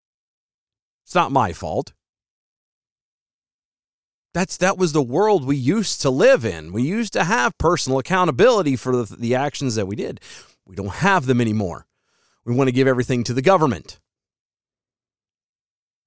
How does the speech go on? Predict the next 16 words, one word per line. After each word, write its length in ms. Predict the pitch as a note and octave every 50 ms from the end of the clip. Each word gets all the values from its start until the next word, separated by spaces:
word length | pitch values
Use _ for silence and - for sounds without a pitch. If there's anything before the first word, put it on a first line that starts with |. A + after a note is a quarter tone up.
| _ _ _ _ _ _ _ _ _ _ _ _ _ _ _ _ _ _ _ _ _ _ _ _ _ _ _ _ _ -
Democrats 560 | C#3 D3+ E3 F3+ - - C3 A#2+ A#2 A2 -
say 280 | - D3 - F#3 G#3+ G3
feds 560 | - - A3+ B3+ C4+ C4+ B3+ G#3+ G3 - - _ _ _ _ _
should 320 | - - - - A#3 G#3 G3+
not 300 | G#3+ G#3 G3+ G3 - D#3+
be 160 | F3+ F#3 F3+
policing 720 | - - F#3 F3+ E3+ E3+ D#3+ C#3+ - - D3 D3 D3 C#3+ - - - _ _ -
in 300 | C#3 C#3 C3+ C3 B2+ B2+
cities. 640 | A#2+ - - - A3 G3+ D#3+ D#3+ C3+ A2+ G#2+ F#2+ A2+
Republicans 600 | C3+ B2 F#3 G3+ G3+ F3 - F3 D#3+ D3+ C#3 -
translate 480 | - E3+ E3 D#3 C#3 A#2 C3+ C3+ A#2 -
that 220 | G#3+ G#3+ G3+ E3+
as 140 | D3+ B2 B2+
Dems 380 | D3 A3 A3 F#3+ D#3+ C3+ A2+
encourage 580 | A#2+ A#2+ A#2 - - G3+ F#3 D#3 C3+ B2 A2+ A2
rioting. 720 | A#2 B2 F#3+ G#3 F#3+ E3 C#3+ B2 A2 G2 F2+ E2 C#2+ C#2